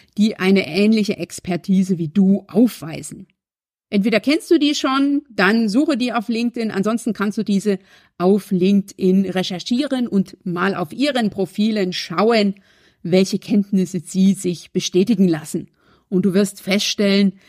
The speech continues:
dass nicht jede dieses Tool, also diesen Abschnitt auf LinkedIn nutzt, also ihre Kenntnisse noch nicht bestätigen lässt.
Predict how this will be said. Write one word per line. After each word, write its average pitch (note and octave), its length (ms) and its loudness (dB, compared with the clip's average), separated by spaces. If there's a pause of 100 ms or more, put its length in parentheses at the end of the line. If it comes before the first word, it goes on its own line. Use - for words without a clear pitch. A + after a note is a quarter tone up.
(140)
dass F3 200 -8
nicht - 280 0
jede G3 640 0 (260)
dieses A3+ 840 0 (580)
Tool, C4+ 640 2 (640)
also F#3+ 180 0
diesen A3+ 260 2
Abschnitt G3 380 -2
auf F#3 100 -6
LinkedIn F3+ 580 0 (120)
nutzt, F3 640 0
also F3 180 0
ihre F3+ 220 0
Kenntnisse F3+ 560 -2
noch D3+ 180 -10
nicht F#3 320 -4
bestätigen E3+ 560 -4
lässt. D3+ 380 -10